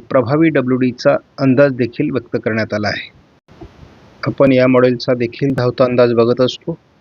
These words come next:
महाराष्ट्रामध्ये सध्या ढगाळ परिस्थिती कमी झाली आहे. पावसाचं वातावरण दक्षिण भारतातीलही कमी झालंय.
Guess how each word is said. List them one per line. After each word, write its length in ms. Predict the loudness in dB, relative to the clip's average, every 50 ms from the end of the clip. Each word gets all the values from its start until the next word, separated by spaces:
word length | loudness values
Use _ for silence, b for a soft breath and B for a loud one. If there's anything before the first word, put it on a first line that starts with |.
| _ _ _ _ _ _ _ _ _ _ _ _ _ _ _ _ _ _ _ _ _ _ -2
महाराष्ट्रामध्ये 760 | 0 2 2 0 0 0 0 0 2 2 4 4 2 2 0 -2 _ _ -18
सध्या 320 | -8 -8 -4 0 2 2
ढगाळ 320 | 2 2 2 2 2 2 2
परिस्थिती 400 | 2 0 -4 -4 -6 -8 -8 -6
कमी 260 | -4 -2 -2 0 0
झाली 240 | 0 0 0 0 -2
आहे. 200 | -4 -6 -10 -16 _ _ _ _ _ _ _ _ _ _ _ _ _ _ _ -20 _ _ _ _ _ _
पावसाचं 420 | 0 0 0 0 -2 -2 2 2 2
वातावरण 540 | 2 2 2 2 2 4 4 4 2 2 0
दक्षिण 340 | -2 -2 -4 -6 -4 -2
भारतातीलही 600 | -2 -2 -4 -2 -2 -4 -2 -2 -2 -2 -2 -2
कमी 260 | -2 -2 -2 0 0 0
झालंय. 260 | 0 0 -2 -2